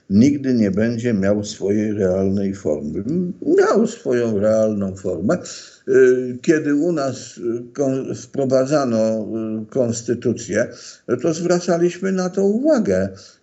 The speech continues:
że, y, to jest rozwiązanie sprzeczne z zasadą trójpodziału władz, jeżeli się łączy, y, w, w, w, że tak powiem, stanowiska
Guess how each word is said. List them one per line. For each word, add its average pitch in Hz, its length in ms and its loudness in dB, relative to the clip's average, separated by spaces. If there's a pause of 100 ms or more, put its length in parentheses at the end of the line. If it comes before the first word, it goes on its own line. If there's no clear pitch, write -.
że, 123 880 2 (640)
y, 147 40 -14
to 139 120 0
jest 156 440 -4
rozwiązanie 143 960 0
sprzeczne 151 720 -4
z 117 40 -8
zasadą 135 640 -2
trójpodziału 117 840 0
władz, 92 360 -2 (400)
jeżeli 143 420 0
się 135 180 -2
łączy, 156 760 0
y, - 460 -8 (1000)
w, 123 100 -6 (720)
w, 107 920 -2
w, 110 60 2
że 123 200 8
tak 131 280 0
powiem, 135 340 2
stanowiska 120 920 -2